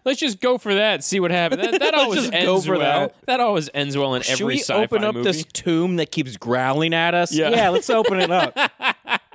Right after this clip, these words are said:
Speaker 1: All right, so Keith, you had Math Blaster on your home computer.
Speaker 2: Yeah, did you have it on your,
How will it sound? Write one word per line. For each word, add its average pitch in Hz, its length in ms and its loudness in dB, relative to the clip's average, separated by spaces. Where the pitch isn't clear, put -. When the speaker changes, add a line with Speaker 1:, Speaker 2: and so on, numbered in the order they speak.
Speaker 1:
All 269 720 -12
right, 113 160 -4
so 135 100 -6
Keith, 143 260 -6
you 190 180 -4
had 220 180 -2
Math 139 320 -4
Blaster 117 400 -4
on 104 100 -4
your 98 180 -2
home 107 440 -4
computer. - 540 -14
Speaker 2:
Yeah, 127 140 -2
did 110 100 -6
you 139 100 -4
have 156 220 -4
it 170 80 -2
on 165 140 -2
your, 143 200 -4